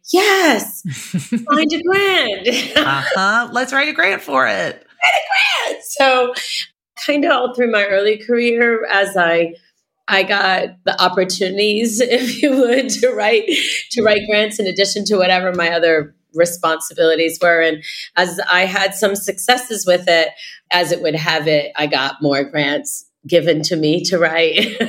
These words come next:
Speaker 1: <laughs> So basically, I, I never really had a job as a grant writer. My positions were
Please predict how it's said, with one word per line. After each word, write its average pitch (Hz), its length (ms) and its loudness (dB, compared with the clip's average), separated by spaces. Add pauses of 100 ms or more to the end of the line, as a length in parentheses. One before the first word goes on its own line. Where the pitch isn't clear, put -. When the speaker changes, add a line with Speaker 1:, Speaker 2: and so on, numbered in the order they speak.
(140)
Speaker 1:
<laughs> 262 140 2
So 196 560 2 (600)
basically, 285 580 2
I, 254 320 2 (360)
I 208 220 2
never 214 340 2
really 240 240 2
had 196 300 0
a 233 100 2
job 190 400 0
as 240 180 2
a 262 60 2
grant 240 280 0
writer. 254 380 2 (240)
My 185 160 -2
positions 185 600 0
were 165 540 0